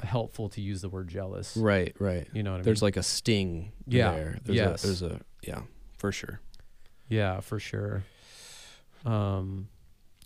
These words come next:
Speaker 2: But what was interesting is you kind of, it seemed to me, almost had, like, two introductions.
Speaker 1: <laughs> Yeah.
Speaker 2: You know, you were kind of going back and forth on these two ideas of the whole,
Speaker 1: Yeah.
Speaker 2: "It's not about you," which I thought was helpful. Like, "Hey, this is about the Jews."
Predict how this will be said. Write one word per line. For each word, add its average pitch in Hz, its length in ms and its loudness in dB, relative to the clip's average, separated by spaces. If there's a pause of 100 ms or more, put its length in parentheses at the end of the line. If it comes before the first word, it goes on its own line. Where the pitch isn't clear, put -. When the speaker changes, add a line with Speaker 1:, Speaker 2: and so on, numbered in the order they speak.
Speaker 2:
But 120 260 12
what 135 160 10
was 143 140 10
interesting 151 460 6
is 107 100 6
you 113 80 6
kind 160 220 4
of, 151 180 2 (160)
it 104 120 2
seemed 175 320 4
to 226 80 8
me, 95 140 6
almost 127 280 6
had, 95 140 4
like, 90 280 0
two 120 340 6
introductions. 92 920 2
Speaker 1:
<laughs> - 20 10
Yeah. 160 340 12
Speaker 2:
You 117 140 10
know, 117 140 12
you 127 220 12
were 127 100 10
kind 151 200 10
of 110 400 2
going 113 240 8
back 104 200 8
and 101 100 0
forth 107 160 6
on 104 80 4
these 98 160 2
two 117 220 6
ideas 95 560 4
of 92 100 0
the 104 80 2
whole, 101 140 6
Speaker 1:
Yeah. 95 60 6
Speaker 2:
"It's 101 120 2
not 107 140 8
about 120 220 8
you," 95 400 2 (420)
which 92 160 4
I 107 40 6
thought 98 140 8
was 101 120 4
helpful. 95 420 4
Like, 95 160 2
"Hey, 104 120 6
this 98 160 2
is 104 100 2
about 92 240 2
the 113 60 2
Jews." 90 440 -2